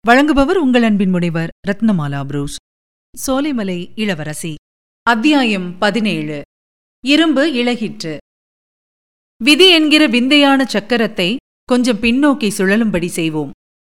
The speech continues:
மாரணேந்தல் உலகநாத தேவர் ஆங்கிலேயரை பழிவாங்கும் பொருட்டு தம் உயிரை காப்பாற்றிக் கொள்ள எண்ணி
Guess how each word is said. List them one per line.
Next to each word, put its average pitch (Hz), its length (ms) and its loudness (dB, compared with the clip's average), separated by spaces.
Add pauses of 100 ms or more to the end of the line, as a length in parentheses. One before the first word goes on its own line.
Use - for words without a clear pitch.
மாரணேந்தல் 311 640 4
உலகநாத 269 560 2
தேவர் 196 360 0 (360)
ஆங்கிலேயரை 330 560 4
பழிவாங்கும் 262 640 2
பொருட்டு 196 480 0 (280)
தம் 285 200 4
உயிரை 330 300 4
காப்பாற்றிக் 254 520 2
கொள்ள 214 240 2
எண்ணி 180 460 -2